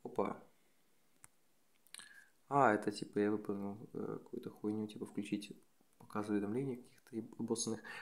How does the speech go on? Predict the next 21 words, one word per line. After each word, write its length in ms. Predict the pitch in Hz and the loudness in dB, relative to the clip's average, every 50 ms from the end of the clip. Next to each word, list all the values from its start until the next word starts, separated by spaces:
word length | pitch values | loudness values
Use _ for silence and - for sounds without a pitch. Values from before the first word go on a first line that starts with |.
| - - - | -14 -4 -2
Короче, 240 | - 120 - 131 | 0 0 2 0
не 60 | 127 123 | 0 2
суть. 260 | - 110 101 - - | 2 2 0 0 -2
Э, 320 | - 104 101 101 101 101 101 | -2 0 0 2 0 0 0
ебашим, 560 | 104 107 120 120 113 - - 110 110 101 - - | 0 2 4 4 2 2 0 0 -2 -2 -2 -2
э, 240 | - 101 101 101 101 | -2 -2 -2 -2 0
давайте 240 | 104 104 104 104 - | 2 0 2 0 0
сразу 300 | - 104 101 101 101 98 | 0 2 2 2 0 -2
с 120 | - - | 0 0
ультра. 320 | 127 135 - - - - - - - _ _ _ _ _ _ _ _ _ _ _ _ _ _ _ _ _ _ _ _ _ _ - - - - - | 0 0 2 -2 -4 -4 -6 -10 -18 _ _ _ _ _ _ _ _ _ _ _ _ _ _ _ _ _ _ _ _ _ _ -16 -14 -14 -14 -12
Посмотрим, 400 | - - - 107 107 104 - - - | -12 -6 -2 0 0 0 -2 -8 -14
чё, 680 | - - - - 101 101 101 98 101 98 101 98 - - - | -14 -12 -6 -2 -2 -2 -2 -2 -4 -4 -6 -6 -8 -10 -10
чё 180 | - - 117 | 2 6 6
выпадет 320 | 117 113 117 110 104 101 - | 6 8 6 2 2 2 0
на, 180 | 104 101 - - - | 0 0 0 -2 -4
на, 140 | 113 110 - - | -6 -6 -4 -2
на 320 | 113 110 - 120 113 113 107 | -4 -2 -2 0 0 2 2
Зофирона. 540 | 110 107 - 117 107 104 101 98 98 92 - - - - - - - - - - _ _ _ _ | 2 2 4 4 6 6 6 6 4 0 -2 -8 -14 -18 -20 -20 -20 -20 -20 -20 _ _ _ _
И 80 | 117 113 | 4 6
да, 140 | 113 104 101 | 6 8 6
наконец-то, 1000 | 104 104 - 110 110 113 110 - - - 104 101 101 101 98 98 95 92 - - | 6 4 4 4 4 4 2 0 0 2 2 4 4 4 4 4 2 2 0 -4